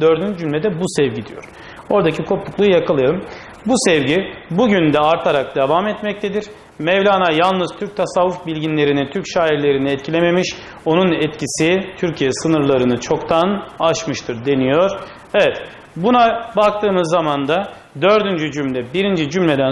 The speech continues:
sonra getirilmeli. Getirip okuyalım. "Mevlana sevgisi, Mevlana hayranlığı ve etkisi doğuda ve batıda yüzyıllar boyu gücünü hiç yitirmeden devam etmiştir. Bu sevgi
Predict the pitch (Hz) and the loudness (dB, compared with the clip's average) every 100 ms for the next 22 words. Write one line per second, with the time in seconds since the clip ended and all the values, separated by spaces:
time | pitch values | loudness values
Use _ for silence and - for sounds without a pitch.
0 | 131 196 147 147 185 208 - - - 202 | 0 0 2 2 2 -2 -8 -14 -6 -4
1 | 175 143 131 131 185 220 - 262 208 196 | -2 -2 0 0 0 -4 -4 -2 0 0
2 | 165 160 139 135 190 - - - - - | 0 0 0 0 -2 -8 -16 -18 -12 -2
3 | 156 208 233 254 226 180 175 151 135 - | 2 2 4 2 2 0 0 -2 -2 -4
4 | 190 175 180 180 202 185 156 147 139 131 | -2 2 2 4 4 4 2 2 2 0
5 | 120 117 127 160 156 143 - - 208 196 | -2 -6 -4 0 2 0 -4 -8 -6 0
6 | 190 202 202 208 214 185 170 170 139 131 | 2 2 4 2 2 2 0 0 2 2
7 | 147 - - - 151 175 170 208 190 208 | 0 -6 -20 -12 -4 -2 0 2 4 4
8 | 190 156 143 156 156 156 143 - 147 - | 2 0 0 -4 -4 -4 -4 -6 -8 -6
9 | 185 143 135 135 135 127 120 110 - - | -2 0 0 0 2 2 0 -4 -10 -16
10 | - - - - - - - 175 131 120 | -16 -18 -20 -20 -8 -4 0 2 2 -2